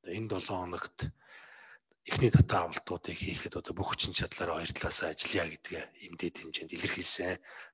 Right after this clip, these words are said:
За, бид нар одоо энэ дээр нааштай үр дүн гарах болов уу гэд онгоцоо бэлтцсэн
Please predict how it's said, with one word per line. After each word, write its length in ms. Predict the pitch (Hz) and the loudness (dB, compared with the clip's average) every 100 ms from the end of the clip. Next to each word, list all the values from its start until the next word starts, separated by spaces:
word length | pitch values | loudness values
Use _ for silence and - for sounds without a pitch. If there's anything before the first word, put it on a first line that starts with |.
| - | 0
За, 100 | 92 | 2
бид 140 | 92 - | 4 2
нар 140 | 90 | 2
одоо 140 | - 85 | -2 -8
энэ 180 | 87 | -6
дээр 180 | 85 90 - - - - - - - - _ | -4 -4 -4 -14 -18 -16 -18 -20 -20 -20 _
нааштай 260 | 90 - 87 | 0 0 0
үр 100 | 78 | -6
дүн 120 | - - | -4 -4
гарах 160 | - - | -2 -4
болов 160 | - | -6
уу 140 | 78 - | -4 -4
гэд 120 | - - - - - | -4 -8 -10 -16 -8
онгоцоо 280 | - - 95 | -4 -2 -2
бэлтцсэн 460 | 95 - - 127 | -2 0 2 2